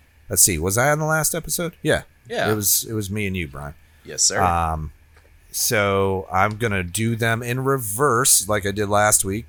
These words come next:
Speaker 1: because it switches it up. Uh, th-, these are four new patrons. Danny Gallant, we appreciate you. Nathan Scott of Nathan's Knives,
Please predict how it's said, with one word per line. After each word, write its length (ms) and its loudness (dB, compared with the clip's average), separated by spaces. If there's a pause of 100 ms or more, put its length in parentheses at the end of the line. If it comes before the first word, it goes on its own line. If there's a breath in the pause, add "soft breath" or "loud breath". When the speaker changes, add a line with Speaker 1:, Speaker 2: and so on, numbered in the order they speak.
(140)
Speaker 1:
because 300 -6
it 100 -6
switches 360 -2
it 80 -4
up. 220 2 (720 soft breath)
Uh, 280 6
th-, 360 -12
these 260 2
are 160 4
four 380 2
new 300 0
patrons. 640 0
Danny 360 2
Gallant, 600 0 (160)
we 120 -8
appreciate 640 -4
you. 100 -2
Nathan 460 0
Scott 540 4
of 120 -2
Nathan's 520 -2
Knives, 640 0